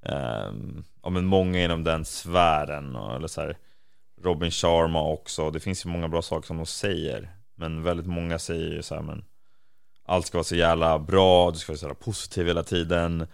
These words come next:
eh, liksom, du ska gå igenom dina motgångar och du ska äga din dag, du ska prima dig själv, du ska ta upp mål och bara crush it all. Det är så här,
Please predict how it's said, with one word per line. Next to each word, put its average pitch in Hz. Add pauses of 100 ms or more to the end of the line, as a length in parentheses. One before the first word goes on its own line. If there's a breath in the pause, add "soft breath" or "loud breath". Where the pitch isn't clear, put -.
(420 soft breath)
eh, 69
liksom, 76
du 85
ska 90
gå 80
igenom 82
dina 80
motgångar 82
och 80
du 80
ska 76 (380 soft breath)
äga 87
din 82
dag, 87
du 82
ska 78
prima 78
dig 78
själv, 87
du 80
ska -
ta 78
upp 71
mål 87
och 80
bara 78
crush -
it 85
all. 85
Det 85
är 87
så -
här, 78